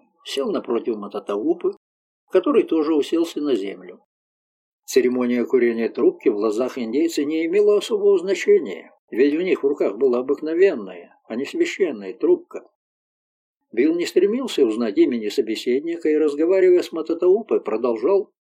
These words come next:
с шутовской почтительностью величать его вождем. После нескольких затяжек и обмена уверениями во взаимном согласии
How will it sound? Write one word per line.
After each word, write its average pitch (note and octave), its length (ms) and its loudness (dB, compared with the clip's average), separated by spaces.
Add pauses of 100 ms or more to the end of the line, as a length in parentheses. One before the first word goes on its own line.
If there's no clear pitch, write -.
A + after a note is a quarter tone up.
с - 40 -16
шутовской E3+ 600 2
почтительностью D#3+ 840 -2
величать B2+ 500 0
его C#3+ 240 2
вождем. D#3+ 540 0 (1080)
После - 280 0
нескольких A#2 520 -2
затяжек D#3+ 580 0
и F#3 40 4
обмена G3 420 0
уверениями D#3+ 880 0
во D3 100 0
взаимном D#3+ 640 2
согласии C#3 760 -4